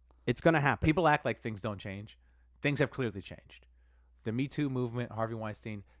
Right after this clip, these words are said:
Speaker 2: things have clearly changed.
Speaker 1: Now.
Speaker 2: These guys are getting taken down. No, that's a permanent change. Me-, maybe you people wanna be cynical and think that's not. It's a permanent change. These guys are done. R. Kelly, he's done.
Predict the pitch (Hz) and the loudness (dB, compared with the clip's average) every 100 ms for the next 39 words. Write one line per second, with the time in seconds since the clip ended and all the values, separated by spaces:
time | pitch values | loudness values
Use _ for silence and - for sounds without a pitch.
0 | _ 156 170 143 131 135 117 95 - - | _ 0 2 2 0 -2 -4 -6 -12 -16
1 | - - _ _ _ _ _ - 147 202 | -18 -20 _ _ _ _ _ -6 0 2
2 | 110 - 143 139 156 151 147 135 135 135 | 2 0 0 4 4 6 4 0 -2 -2
3 | 127 123 113 - 160 151 156 - 143 123 | -2 -2 -4 0 0 2 0 0 0 -2
4 | 98 104 85 - _ _ _ _ - 131 | -4 -6 -10 -16 _ _ _ _ -4 0
5 | 160 160 185 180 170 123 - 123 160 156 | 6 6 6 4 0 -4 -12 -4 0 2
6 | 156 135 - 143 151 139 135 123 117 123 | 0 0 0 0 0 -2 -4 -4 -2 0
7 | 131 - - _ 185 160 160 139 107 95 | -2 -4 -20 _ -4 0 2 0 -2 -8
8 | 73 - _ _ _ 139 147 185 151 113 | -12 -20 _ _ _ -2 4 6 4 0
9 | 80 - _ _ _ _ _ 123 143 170 | -4 -8 _ _ _ _ _ 2 6 6
10 | 180 202 190 _ - 147 135 107 | 6 4 2 _ -4 0 2 0